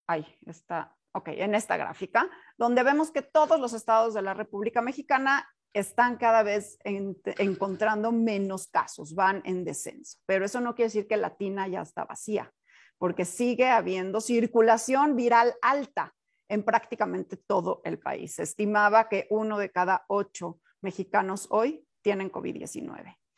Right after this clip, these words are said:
Entonces, tenemos todavía mucho virus circulando y por eso no podemos soltar todavía las medidas, pero la tendencia es buena, la tendencia es a la baja y, este, y bueno, eso es una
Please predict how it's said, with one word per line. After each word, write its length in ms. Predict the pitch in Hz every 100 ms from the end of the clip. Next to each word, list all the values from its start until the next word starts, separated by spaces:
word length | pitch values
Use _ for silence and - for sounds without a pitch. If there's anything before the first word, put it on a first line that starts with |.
| - - -
Entonces, 640 | - 220 233 254 269 262 _ -
tenemos 500 | 214 247 269 285 -
todavía 420 | 254 247 240 247
mucho 480 | 240 302 330 285 196
virus 280 | 196 190
circulando 680 | - 156 - 175 165 175 247
y 60 | 320
por 160 | 190
eso 160 | 185 202
no 140 | 202
podemos 360 | 196 190 190 185
soltar 360 | 175 160 180
todavía 360 | - 170 165 165
las 180 | 160 190
medidas, 460 | 247 220 196 254 _ _ _
pero 220 | 262 262
la 220 | 277 269
tendencia 500 | 269 269 277 285 302
es 80 | 277
buena, 420 | 254 285 190 160 _ -
la 140 | 190
tendencia 680 | - 202 202 226 220 233 226
es 140 | 214
a 80 | 208
la 120 | 196
baja 440 | 170 185 - 247 370 _ _ _
y, 420 | 208 226 269 - -
este, 840 | 180 165 - - 175 165 165 -
y 320 | 180 175 165 160
bueno, 320 | 175 160 -
eso 320 | 160 170 175
es 220 | 165 -
una 340 | 170 165 151